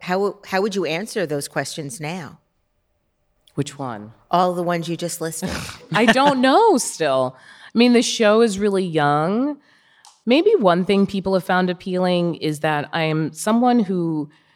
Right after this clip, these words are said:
Speaker 2: is surviving in these s-, very big mainstream, high-profile spaces,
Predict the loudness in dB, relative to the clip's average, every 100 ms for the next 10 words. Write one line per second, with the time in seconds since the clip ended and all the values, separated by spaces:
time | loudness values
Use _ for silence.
0 | _ _ 2 4 4 -2 0 0 0 0
1 | 2 0 0 0 0 0 -2 -8 -12 -8
2 | 0 4 4 2 2 0 0 -4 -2 -4
3 | -6 -4 -2 -4 -4 -6 -4 -6 -6 -4
4 | -4 -4 -6 -10 _ _ _ _ _ -6
5 | 0 2 2 2 4 4 2 -2